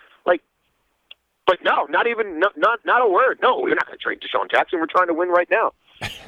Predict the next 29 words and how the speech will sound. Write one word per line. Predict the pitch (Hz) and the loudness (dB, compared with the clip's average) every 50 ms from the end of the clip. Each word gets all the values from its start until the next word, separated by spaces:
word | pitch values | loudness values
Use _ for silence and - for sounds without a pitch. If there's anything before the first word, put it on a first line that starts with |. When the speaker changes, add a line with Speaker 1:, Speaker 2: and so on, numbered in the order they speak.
| - | -4
Speaker 1:
Well, | - - 196 233 | 0 2 2 2
okay, | 269 - - 262 285 214 | 2 0 2 2 2 2
that's | - 208 - - | 2 0 0 2
how | 240 | 0
you | 240 220 220 | 0 0 0
get | 185 214 - | -2 -4 -4
stuck | - - 233 226 - | -2 0 -2 0 2
in | 214 190 | 2 2
this | 180 151 - | 2 0 0
vortex | - 185 220 - - 151 135 - - | 2 0 2 2 2 0 -2 -2 -4
between, | - - - - 175 170 160 147 | -14 -12 -6 -2 -2 0 2 2
like, | 143 139 - - - - - | 0 0 -2 -6 -10 -4 -4
six | 208 - - - | -4 -4 -4 -10
and | 170 156 151 160 - | -8 -6 -6 -6 -2
eight | - 170 - - | -2 -4 -4 -4
wins | - 156 170 202 233 175 131 | -2 0 0 0 0 0 0
every | 113 101 95 92 | 0 0 -2 -6
year. | 90 95 92 90 98 | -4 -4 -2 -2 2
Like, | 127 131 127 - - _ _ - - - - - - - | 2 2 0 0 -6 _ _ -20 -20 -20 -20 -10 -4 -2
I'd | - 240 | 0 2
rather | 277 311 320 311 285 | 2 0 0 0 0
be | 247 | -2
really | 226 202 233 247 233 233 | 0 2 2 2 2 2
good | 190 214 208 196 | 2 2 2 2
or | 180 | 2
really | 175 175 160 151 | 0 0 0 0
bad | 135 147 147 147 135 123 110 - _ _ _ _ _ _ _ - | 0 2 2 2 2 0 -2 -4 _ _ _ _ _ _ _ 0
than, | 156 156 147 143 139 131 123 120 113 - _ _ - - 175 - | 2 4 4 4 2 0 -2 -12 -14 -16 _ _ -12 -10 -6 -2
again, | 156 151 147 - 170 139 - | -2 -2 2 2 0 0 0